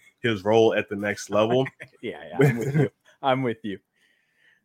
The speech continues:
Speaker 1: But
Speaker 2: Um,
Speaker 1: with him being the defensive playmaker and the shot is what has to come around, but I just love his intersection of length and strength that he uses on both sides of the ball, whether to finish at and around the rim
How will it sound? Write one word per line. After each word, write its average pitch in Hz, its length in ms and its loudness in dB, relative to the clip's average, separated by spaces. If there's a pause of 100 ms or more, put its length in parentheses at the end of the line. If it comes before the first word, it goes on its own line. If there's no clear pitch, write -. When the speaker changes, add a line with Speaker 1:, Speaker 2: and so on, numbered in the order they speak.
(160)
Speaker 1:
But 123 200 2
Speaker 2:
Um, 131 100 8
Speaker 1:
with 123 200 4
him 165 200 6
being 143 280 4
the 120 140 -4
defensive 131 500 -2
playmaker 117 800 0
and 107 140 -4
the 101 80 -4
shot 117 480 2
is 113 100 -10
what 113 200 -4
has 113 180 -2
to 110 100 -14
come 110 280 -4
around, 104 480 0
but 104 240 -2 (280)
I 117 120 2
just 117 160 -4
love 127 200 2
his 117 140 -4
intersection 120 640 -2
of 98 180 -10
length 117 460 -4 (180)
and 104 180 -10
strength 120 500 -2
that 117 120 -6
he 113 60 -4
uses 110 380 -6
on 107 100 -4
both 113 260 -2
sides 113 360 0
of 101 60 -10
the 101 60 -8
ball, 107 300 -2
whether 104 160 -6
to - 80 -18
finish 113 420 -6
at 110 160 -2
and 113 100 -10
around 107 320 -6
the 95 60 -12
rim 107 360 -4